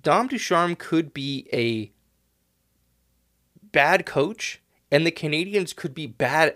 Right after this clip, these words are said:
at playing <laughs> hockey this year. Dom Ducharme could be a good coach,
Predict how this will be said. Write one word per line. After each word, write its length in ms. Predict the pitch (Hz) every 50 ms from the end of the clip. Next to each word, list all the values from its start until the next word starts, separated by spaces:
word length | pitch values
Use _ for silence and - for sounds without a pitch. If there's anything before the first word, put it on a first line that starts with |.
| -
at 200 | 123 131 - -
playing 300 | - - 151 147 143 139
<laughs> 40 | 120
hockey 460 | - - - 156 156 - - 156 123
this 220 | 110 113 104 - -
year. 280 | - 101 - - - _ _ _ _ _ _ _ _ _ _ _ _ _ _ _ _ _ _ _ _ _ _ _ _ _ _ _ _ _ _ _ _ _ _ -
Dom 220 | - 180 175 226 247
Ducharme 300 | 277 277 - 240 233 226
could 160 | - 226 180
be 140 | 214 226 226
a 40 |
good 240 | 226 185 226 262 269
coach, 380 | - - 185 127 110 - -